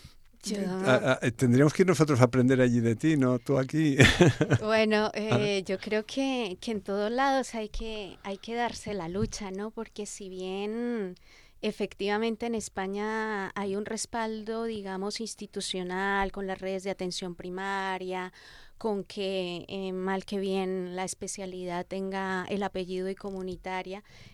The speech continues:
Speaker 1: eh, por supuesto harán muchas fos-, cosas por avanzar, ¿no? Eh, en mi contexto también,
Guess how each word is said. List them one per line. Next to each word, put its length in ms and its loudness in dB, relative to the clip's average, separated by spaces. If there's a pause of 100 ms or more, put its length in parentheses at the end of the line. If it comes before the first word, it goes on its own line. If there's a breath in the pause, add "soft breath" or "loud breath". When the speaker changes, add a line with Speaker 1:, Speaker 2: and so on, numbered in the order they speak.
(120)
Speaker 1:
eh, 340 -2
por 140 -6
supuesto 440 -4
harán 180 0
muchas 360 -2
fos-, 360 -6 (120)
cosas 320 -8
por 160 -8
avanzar, 580 -8
¿no? 240 -6 (460 loud breath)
Eh, 560 0 (380)
en 140 0
mi 100 0
contexto 880 -4 (160)
también, 580 -2